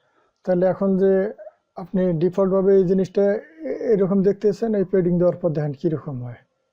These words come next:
এখন আরও চারিদিক দিয়ে একটা পাঁচ পিক্সেল পেডিং ধরে নিছে। তাহলে আপনি এটার মাধ্যমে কি জানলেন, যে স্টাইল অ্যাট্রিবিউটের বিভিন্ন যে প্রপার্টি আছে, সেগুলো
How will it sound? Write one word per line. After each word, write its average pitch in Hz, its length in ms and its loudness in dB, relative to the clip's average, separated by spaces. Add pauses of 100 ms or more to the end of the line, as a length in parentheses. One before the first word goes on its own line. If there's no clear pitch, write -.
(100)
এখন 180 140 -6
আরও 170 260 -4 (800)
চারিদিক 180 400 0
দিয়ে 185 160 0
একটা 190 300 -6
পাঁচ 175 360 -6
পিক্সেল 190 320 -4
পেডিং 165 360 -4
ধরে 143 220 -4
নিছে। 135 480 -14 (920)
তাহলে 185 180 0
আপনি 185 220 -2
এটার 196 200 0
মাধ্যমে 202 360 0
কি 208 160 -2
জানলেন, 220 400 0 (260)
যে 180 440 0 (140)
স্টাইল 196 240 0
অ্যাট্রিবিউটের 208 640 0
বিভিন্ন 190 480 0
যে 180 80 -2
প্রপার্টি 190 560 0
আছে, 226 340 -2 (240)
সেগুলো 185 540 0